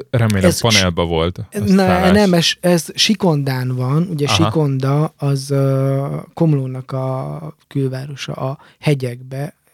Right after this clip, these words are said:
Speaker 2: Jó, hát mecsek, tudod, így azért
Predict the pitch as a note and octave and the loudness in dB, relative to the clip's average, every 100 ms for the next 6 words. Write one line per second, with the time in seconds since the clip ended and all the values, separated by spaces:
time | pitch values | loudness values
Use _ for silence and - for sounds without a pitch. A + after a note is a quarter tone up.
0 | _ _ - D3 C3+ B2+ B2 B2+ B2+ A#2+ | _ _ -14 -10 -8 -8 -10 -8 -10 -8
1 | - C3+ - C#3 C3+ C3+ C#3+ D3 C3 C#3 | -10 -12 -16 -14 -12 -14 -16 -18 -16 -12
2 | C3 | -12